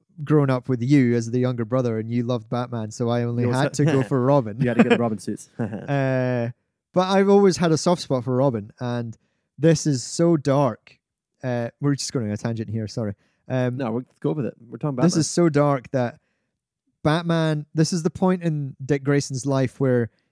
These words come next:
Speaker 1: he leaves Batman because he feels like Batman's morals have
Speaker 2: Hold him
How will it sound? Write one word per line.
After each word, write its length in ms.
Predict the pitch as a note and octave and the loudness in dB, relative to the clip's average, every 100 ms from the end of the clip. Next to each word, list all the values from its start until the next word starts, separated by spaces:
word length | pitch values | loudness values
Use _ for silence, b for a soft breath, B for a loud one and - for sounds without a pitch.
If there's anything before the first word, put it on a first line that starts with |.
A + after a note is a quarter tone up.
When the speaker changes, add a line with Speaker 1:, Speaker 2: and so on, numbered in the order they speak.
| _ | _
Speaker 1:
he 180 | D#3+ | -2
leaves 360 | C#3+ D#3+ F3 C#3 | 2 2 2 0
Batman 560 | D3 C#3 C3+ B2+ A#2 A2+ | -4 -4 -4 -4 -4 -4
because 260 | B2+ - | -6 -4
he 100 | A#2 | -6
feels 420 | A#2+ D3 D3+ D3 C#3 | -4 0 2 0 -2
like 260 | B2+ A#2 | -6 -4
Batman's 500 | B2+ B2+ B2+ B2+ A2+ | -6 -4 -4 -6 -6
morals 640 | B2+ C3+ C#3 B2 A2 - - _ _ _ _ - | -2 0 2 0 -4 -10 -20 _ _ _ _ -4
have 100 | |
Speaker 2:
Hold 40 | |
him 20 | A#2+ | -4